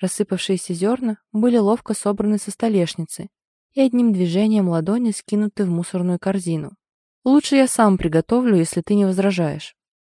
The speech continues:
«Какой пьешь?» холодно поинтересовался он, посмотрев на меня в упор. А мне снова захотелось сквозь землю провалиться.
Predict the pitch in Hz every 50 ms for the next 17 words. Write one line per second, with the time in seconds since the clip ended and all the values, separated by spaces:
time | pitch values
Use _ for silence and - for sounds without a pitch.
0 | _ _ _ - - 262 - - 294 277 - - 185 175 196 214 - - _ _
1 | _ _ _ _ _ _ _ _ _ _ _ - - 208 196 202 190 180 175 -
2 | - 180 175 170 - 170 170 - - 180 175 170 170 165 - - - - _ -
3 | 185 202 214 220 _ _ - 190 - - 180 165 - - 185 185 - 190 180 175
4 | 165 165 170 170 180 180 - - 170 160 156 - _ _ _ _ _ _ _ _
5 | _ - 226 226 240 254 247 - - 233 208 185 170 156 165 165 - 165 - -
6 | - 220 220 208 185 - - _ - - - - 214 220 208 196 190 208 196 175
7 | 160 156 - 170 165 156 160 156 156 151 - - - - 175